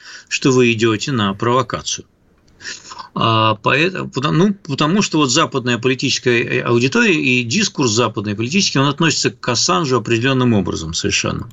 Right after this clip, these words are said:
Ну, конечно же, под влиянием С Ш А, которые относятся к нему именно этим при-, определённым образом. Не вся западная общественность левая, наверное, одобряет деятельность Ассанжа, но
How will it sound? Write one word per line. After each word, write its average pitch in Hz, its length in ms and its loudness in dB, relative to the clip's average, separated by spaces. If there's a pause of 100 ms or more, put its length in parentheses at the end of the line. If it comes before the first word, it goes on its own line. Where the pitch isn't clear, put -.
Ну, 160 480 2
конечно 135 440 0
же, 110 100 2
под 104 220 -2
влиянием 113 500 2
С 117 160 -2
Ш - 160 2
А, - 140 -8 (160)
которые 107 340 2
относятся 113 440 -2
к - 100 -4
нему 104 240 4
именно 98 320 4
этим 101 340 0
при-, 98 320 -2
определённым 98 800 0
образом. 82 380 -8 (360)
Не 208 140 4
вся 165 260 2
западная 127 500 -2
общественность 110 560 -6
левая, 156 320 2
наверное, 120 500 0 (260)
одобряет 107 580 0
деятельность 104 460 -2
Ассанжа, 107 460 0
но 180 220 2